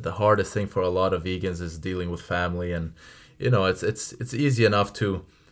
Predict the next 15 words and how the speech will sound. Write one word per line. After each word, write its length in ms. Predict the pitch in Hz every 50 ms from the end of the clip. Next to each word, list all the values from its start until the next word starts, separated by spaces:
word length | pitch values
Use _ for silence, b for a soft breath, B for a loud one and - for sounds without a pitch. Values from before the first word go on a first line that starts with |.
| b b b -
to 100 | - 107
be 140 | 107 107
different 360 | 92 98 110 104 - 107 101 -
from 180 | - 104 98
everybody 440 | 98 98 92 98 90 98 92 92 92
else, 300 | 92 95 92 90 90 -
but 160 | - - 95 92
when 140 | 98 98
it 80 | 98 95
comes 240 | - 104 98 95 -
to 320 | - - 101 95 90 87 b b b b b b b b -
criticisms 680 | - 110 104 101 101 - 107 101 92 98 101 98 95 87
and 220 | 95 90 90 85
conflicts 600 | - - 101 98 95 - - 92 92 90 - -
and, 160 | 104 92 90